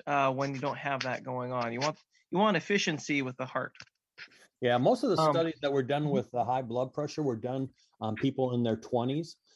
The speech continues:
Speaker 2: So this, uh, one twenty over, uh, seventy, that's, that's when you're in your twenties. Uh, they haven't really done a lot of, uh, that I know, a lot of, uh, s-, uh, studies on blood pressure, uh, recently, as far as, like, older people. Now, they did do a study that found out that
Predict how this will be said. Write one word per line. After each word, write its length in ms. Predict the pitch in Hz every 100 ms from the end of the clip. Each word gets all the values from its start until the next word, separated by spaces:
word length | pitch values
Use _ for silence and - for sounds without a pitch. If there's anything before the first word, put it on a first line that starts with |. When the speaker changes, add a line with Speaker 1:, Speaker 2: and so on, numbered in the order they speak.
| _ -
Speaker 2:
So 120 | 123
this, 200 | 127 135
uh, 340 | 131 120 120
one 240 | 123 175 165
twenty 340 | - 156 156 147
over, 560 | 135 131 131 123 120
uh, 160 | 110 104
seventy, 600 | - 131 131 143 151 156
that's, 280 | 131 151 -
that's 240 | 151 - -
when 180 | 160
you're 160 | 139 131
in 100 | 127
your 180 | 117 101
twenties. 580 | - 117 120 151 196 - _ _ -
Uh, 100 | 110
they 80 | 117
haven't 240 | 202 165
really 220 | 143 139
done 180 | 117 127
a 60 | 120
lot 240 | 123 127
of, 140 | 113
uh, 200 | 117 110 104
that 160 | 101
I 140 | 113 156
know, 360 | 113 107 107
a 20 | 107
lot 240 | 110 117
of, 160 | 110 110
uh, 140 | 110
s-, 220 | 104 - _ 110
uh, 200 | 107 98
studies 480 | - 139 127 120
on 240 | 117 110 104
blood 280 | 107 123 123
pressure, 460 | 120 120 123 117 - _ _ 113
uh, 180 | 104 104
recently, 720 | 127 131 127 107 110 123 123
as 140 | 110
far 340 | - 123 120 113
as, 120 | 110
like, 220 | 110 104 -
older 260 | 151 175 139
people. 520 | - 113 110 123 170 _ _ _
Now, 220 | 120 127
they 140 | 123 123
did 240 | 175 185
do 160 | 156 139
a 80 | 120
study 500 | - 143 135 135 131
that 320 | 127 120 -
found 320 | 135 135 131
out 260 | 127 127 131
that 180 | 120